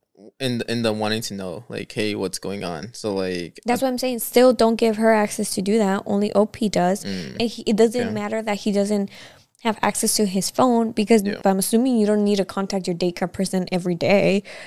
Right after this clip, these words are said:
Speaker 1: Yeah, I don't think so. And I
Speaker 2: You
Speaker 1: think
Speaker 2: know?
Speaker 1: that, that, that'll probably annoy them.
Speaker 2: And also, why can't he have his phone at work?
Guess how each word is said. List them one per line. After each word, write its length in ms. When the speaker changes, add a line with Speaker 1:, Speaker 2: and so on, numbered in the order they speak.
Speaker 1:
Yeah, 100
I 40
don't 120
think 160
so. 160
And 80
I 100
Speaker 2:
You 40
Speaker 1:
think 160
Speaker 2:
know? 160
Speaker 1:
that, 180
that, 240
that'll 180
probably 320
annoy 260
them. 320
Speaker 2:
And 160
also, 340
why 300
can't 360
he 240
have 220
his 160
phone 220
at 160
work? 380